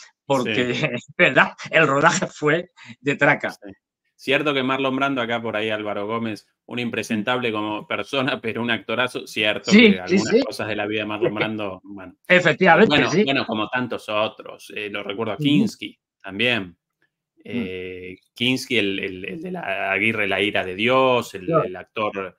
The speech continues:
Speaker 1: Klaus
Speaker 2: eh,
Speaker 1: Kinski.
Speaker 2: polaco, alemán, eh, bueno, un actorazo, pero él, eh, completamente demente, además con un montón de cosas locas hechas en su vida. Bueno, Fernando, vamos a re-, si-, siempre al final discusiones sobre filosofía y cine.
Speaker 1: <laughs>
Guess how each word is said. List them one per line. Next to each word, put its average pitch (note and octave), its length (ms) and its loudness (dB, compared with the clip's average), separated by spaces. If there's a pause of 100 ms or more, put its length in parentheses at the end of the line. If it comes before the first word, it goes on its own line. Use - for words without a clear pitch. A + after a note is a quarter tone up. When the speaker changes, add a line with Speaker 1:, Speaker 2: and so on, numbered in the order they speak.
(160)
Speaker 1:
Klaus D#3+ 300 4
Speaker 2:
eh, - 20 -8
Speaker 1:
Kinski. D#3+ 320 0
Speaker 2:
polaco, A#2+ 340 2
alemán, G#2 400 0
eh, A#2 440 4
bueno, G2 340 -6 (180)
un A2+ 180 -2
actorazo, A2+ 520 2
pero G#2 220 0
él, A2 360 0
eh, F2+ 260 -6
completamente F#2+ 640 -10
demente, G#2+ 520 0
además F#2 260 -10
con G2+ 120 -14
un F#2+ 60 -12
montón F#2+ 220 -16
de G2 80 -14
cosas - 420 -16 (360)
locas G2 320 -4
hechas F#2+ 240 -6
en G2 80 -8
su A2 80 -6
vida. A#2 140 4
Bueno, B2 200 4
Fernando, C3+ 380 4
vamos C#3+ 360 2
a A2 120 2
re-, A2+ 220 -6
si-, - 240 -10
siempre A#3+ 380 -2
al E3 80 -2
final A3+ 440 -4
discusiones D3 500 -2
sobre D#3 400 2 (180)
filosofía C3 520 2
y D#3+ 60 2
cine. A#2+ 560 2
Speaker 1:
<laughs> - 40 -20